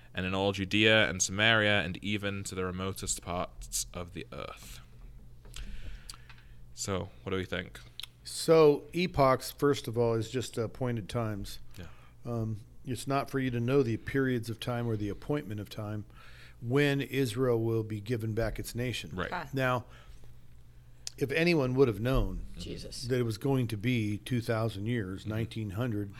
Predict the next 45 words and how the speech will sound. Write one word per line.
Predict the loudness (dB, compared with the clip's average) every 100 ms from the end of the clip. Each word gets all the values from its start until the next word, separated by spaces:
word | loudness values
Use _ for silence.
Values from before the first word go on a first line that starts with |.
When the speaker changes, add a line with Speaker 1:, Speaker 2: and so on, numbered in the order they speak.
| -8
Speaker 1:
Right. | -6 -8 -12 -14
Speaker 2:
you | -4 0
know, | 0 0 -4 -10 -14 -10
eh, | -8
years | -2 2 4 2 -2
from | -2 -2
then, | -2 -4 -4
that | -6 -6 -10 -4
they | -2
were | -2
gonna | -2 -2 -2
get | -4
their | -6
nation | -4 -2 -4 -6
back. | -8 -8
Speaker 3:
Wow. | -8 -10 -14 -18 -18 -20 -12
Speaker 2:
Um, | -4 -2 0 -4 -8 -10 -8 -10 -6
I | -6
think, | 0 0 0
<laughs> |
I | 2
think | 2 2 -2
the, | 0
his | 0 0 -2 -4 -6 0
vagueness | 6 6 4 0 2
in |
these | 2 4 4
things | 4 4 2 -2 -8
Speaker 1:
<laughs> | -10 0
Speaker 2:
is, | 4 6
is | 4 2 2 -2 2
what | 4
he's | 4
trying | 4 4
to | 6
say |
is, | 6 8
"I | 4
don't | 2 0
even | -2 0
know," | 0 0
you | 0
know? | 0 0
Speaker 1:
Yeah. | 0 -4 -16 -18 -4
Speaker 2:
And, | -2 -2